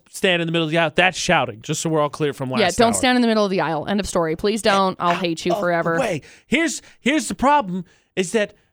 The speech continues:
Speaker 1: working a grocery store, McCall's like driving, and as we all know, Utah hadn't figured that one out yet, so
Speaker 2: Nope.
Speaker 1: you gotta figure out the grocery store.
Speaker 2: Nope.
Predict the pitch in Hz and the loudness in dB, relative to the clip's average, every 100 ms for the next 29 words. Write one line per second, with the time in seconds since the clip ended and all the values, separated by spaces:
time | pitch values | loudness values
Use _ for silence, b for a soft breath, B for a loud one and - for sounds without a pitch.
0 | _ _ 208 285 240 220 190 277 262 - | _ _ 0 0 0 -2 0 0 -2 -4
1 | 208 175 202 202 196 - 254 262 180 180 | -2 0 0 0 -2 2 2 2 0 -2
2 | 175 240 240 269 226 - - 330 294 294 | 0 0 2 0 -2 -4 0 0 2 0
3 | 262 294 269 269 311 233 202 196 156 254 | 0 0 4 4 4 2 0 0 0 0
4 | - 269 294 294 294 294 294 311 349 330 | 2 4 4 2 0 2 0 2 2 2
5 | 220 180 185 131 113 220 220 | 0 -4 -2 -4 0 2 2